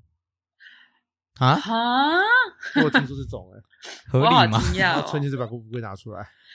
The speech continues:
Speaker 2: 一般
Speaker 1: 放进冰箱不会死掉？
Speaker 2: 我们可能很怪欸，一般我们可，因为我觉得冬眠是一个很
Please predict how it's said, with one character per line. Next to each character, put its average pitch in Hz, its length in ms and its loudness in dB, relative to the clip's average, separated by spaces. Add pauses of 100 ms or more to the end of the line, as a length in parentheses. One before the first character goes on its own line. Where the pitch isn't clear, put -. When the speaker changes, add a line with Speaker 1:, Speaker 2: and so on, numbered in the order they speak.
(160)
Speaker 2:
一 370 100 -10
般 285 380 4
Speaker 1:
放 202 160 -2
进 208 120 -2
冰 196 220 -4
箱 202 200 -2
不 156 140 -4
会 175 100 -2
死 - 160 -6
掉？ 165 140 -8
Speaker 2:
我 180 60 -10
们 170 60 -16 (600)
可 233 140 -12
能 196 80 -10
很 190 60 -18
怪 202 320 0
欸， 147 280 -10
一 294 100 -4
般 349 180 4
我 320 100 0
们 165 140 -2
可， - 220 -8
因 330 100 0
为 415 60 4 (1000)
我 226 100 -6
觉 254 100 -2
得 392 140 2
冬 262 180 2
眠 175 220 0
是 185 200 -6
一 180 60 -4
个 156 200 -2
很 127 640 -8